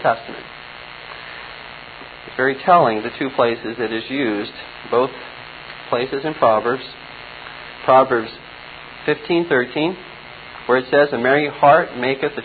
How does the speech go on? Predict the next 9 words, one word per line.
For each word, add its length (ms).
cheerful 420
countenance, 560
but 140
by 520
sorrow 480
of 160
the 100
heart 480
the 80